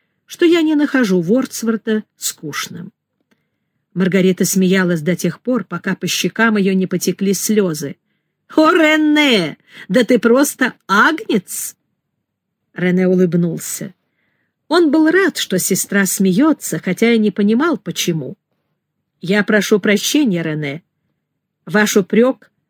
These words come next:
был справедлив", внезапно перестав смеяться, сказал Феликс. Он взял в руки книгу и прочёл оду ещё раз.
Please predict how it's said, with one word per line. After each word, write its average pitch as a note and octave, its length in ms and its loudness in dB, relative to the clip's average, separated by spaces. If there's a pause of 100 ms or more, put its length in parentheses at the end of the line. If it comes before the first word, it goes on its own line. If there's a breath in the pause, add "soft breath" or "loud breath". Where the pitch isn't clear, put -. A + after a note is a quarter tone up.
(340)
был G#3 200 2
справедлив", A3+ 920 0 (680)
внезапно F#3+ 600 0
перестав F3+ 520 -2
смеяться, F#3+ 600 -2
сказал F3 420 -4
Феликс. - 680 -10 (760)
Он G3 180 0
взял F#3 320 2
в E3+ 80 -2
руки F3+ 260 0
книгу A3 560 -2 (340)
и G#3+ 100 -2
прочёл G#3+ 500 -2
оду A#3+ 240 0
ещё G3+ 480 -4
раз. - 380 -18